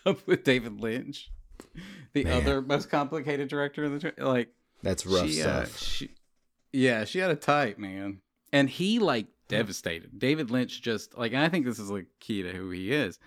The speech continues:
Speaker 1: Like, he just, they were with her for four years, and she said, "I thought we were great. I was doing everything. I was committed. I was in love." And he just,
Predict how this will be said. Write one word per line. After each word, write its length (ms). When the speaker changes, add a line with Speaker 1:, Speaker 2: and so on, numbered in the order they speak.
Speaker 1:
Like, 240
he 220
just, 300
they 140
were 100
with 180
her 120
for 120
four 240
years, 380
and 100
she 160
said, 220
"I 100
thought 220
we 100
were 120
great. 420
I 100
was 160
doing 280
everything. 400
I 80
was 120
committed. 340
I 100
was 120
in 60
love." 240
And 220
he 140
just, 340